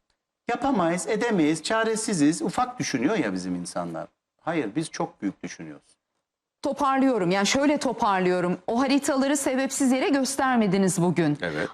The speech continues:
Speaker 2: Aslında Ermenistan'ın bir sürü Karabağ dışında yeri işgal altında tuttuğunu,
Speaker 1: Hı hı.
Speaker 2: o işgal altında tutulan, yani bizim o Türk yolunu ve Türk birliğini gerçekleştirmemiz için açılacak yolun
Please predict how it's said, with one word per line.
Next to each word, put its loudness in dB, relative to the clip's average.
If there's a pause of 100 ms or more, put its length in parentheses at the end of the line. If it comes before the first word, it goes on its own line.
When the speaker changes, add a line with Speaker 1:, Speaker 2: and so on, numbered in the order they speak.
Speaker 2:
Aslında 2
Ermenistan'ın 2 (120)
bir 6
sürü 0
Karabağ 2
dışında 4
yeri 4
işgal 0
altında 2
tuttuğunu, 2
Speaker 1:
Hı -2
hı. 0 (440)
Speaker 2:
o 0
işgal 2
altında 2
tutulan, 2
yani 4
bizim 4 (280)
o -4
Türk 0
yolunu 2
ve 2
Türk 0
birliğini 4
gerçekleştirmemiz 2
için 2
açılacak 0
yolun 2